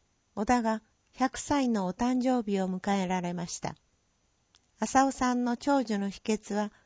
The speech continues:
何事にも負けるかという気持ちで頑張ってきたことだそうです。椅子に座った写真があります。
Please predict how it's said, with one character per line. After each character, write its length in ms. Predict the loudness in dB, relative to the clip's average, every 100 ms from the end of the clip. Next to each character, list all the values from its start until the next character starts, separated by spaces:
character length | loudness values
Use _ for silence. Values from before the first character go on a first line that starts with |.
| _ _ _
何 280 | 0 0 2
事 240 | 0 0
に 120 | 0
も 140 | 2 0
負 180 | -2 -2
け 140 | -2
る 120 | -2
か 220 | -4 -6 -8 _ _
と 100 | -4
い 180 | 0 0
う 40 |
気 140 | -2 -2
持 120 | -2
ち 140 | -4
で 180 | -6 -6 -8 _ -6
頑 260 | -2 0
張 100 | -2
っ 40 | -4
て 220 | -4 -8
き 80 | -6
た 160 | -8
こ 100 | -8
と 140 | -6 -4
だ 140 | -4
そ 240 | -6 -8
う 20 | -8
で 140 | -10
す。 240 | -12 -18 -20 _ _ _ _ _ _ _ _
椅 100 | -4
子 180 | -2 -2
に 140 | -2 -4
座 240 | -2 -2
っ 80 | -2 -4
た 140 | -4
写 180 | -2 -4
真 300 | -2 -2 -2
が 160 | 0
あ 80 | 0
り 100 | -2
ま 160 | -2 -4
す。 260 | -6 -14